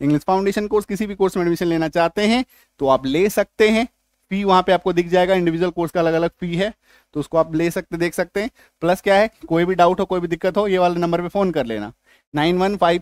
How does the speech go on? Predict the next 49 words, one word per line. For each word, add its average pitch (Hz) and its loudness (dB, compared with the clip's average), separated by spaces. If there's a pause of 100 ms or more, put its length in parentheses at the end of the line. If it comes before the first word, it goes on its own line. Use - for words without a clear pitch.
थ्री 202 -2
डबल 180 2
सेवन 185 0
थ्री 180 -2
फ़ोर 190 -6
सेवन 180 0
एट, 156 -2 (240)
WhatsApp 147 -2
करो, 220 2 (340)
ठीक 180 -2
है, 233 2 (400)
और 180 2
उसके 190 -2
बाद 190 0
फिर 190 -2
वहाँ 180 2
पे 214 -2
समझ 170 -2
लो 180 -2
कैसे 170 0
कैसे 165 -4
क्या 175 2
होना 165 -2
है, 175 0
कैसे 160 -4
कैसे, 160 -8
कोई 277 6
भी 269 -4
डाउट 185 4
हो 127 -2
तो। 107 -10 (360)
ऐसे 147 -4
तो 220 2
ऐसे 208 -2
कोई 214 -2 (180)
फ़ोन 214 0
करने 220 -2
की 214 -2
ज़रूरत 214 0
नहीं 220 -4
है, 220 -6
सीधा 190 0
प्ले 196 2
स्टोर 202 -2
पे 202 -2
जाओ, 208 2
एडमिशन 175 0
ले 135 0
लो 98 -12